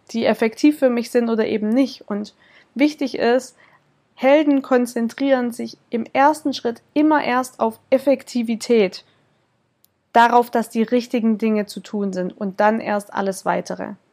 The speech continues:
Ich wünsche dir damit ganz, ganz viele Erkenntnisse aus deinem Alltag bei dieser Anwendung des Pareto-Prinzips.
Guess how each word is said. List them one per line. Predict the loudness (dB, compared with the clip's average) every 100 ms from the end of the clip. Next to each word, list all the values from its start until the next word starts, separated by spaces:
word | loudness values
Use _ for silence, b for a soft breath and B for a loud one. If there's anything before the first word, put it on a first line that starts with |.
| _ _ b b b
Ich | -8 -4 0
wünsche | 0 0
dir | -2 2
damit | 2 2 0
ganz, | 0 0
ganz | -2 -4
viele | -2 -2 0 0
Erkenntnisse | 0 -2 0 0 2 -2 0 0
aus | 0 -2
deinem | 0 2 2 -2
Alltag | -2 0 0 0 0 0 0
bei | -2
dieser | 0 0 2
Anwendung | 2 2 2 2 0
des | -2
Pareto-Prinzips. | -4 -2 -2 -2 -4 -4 -6 -6 -6 -6 -8 -14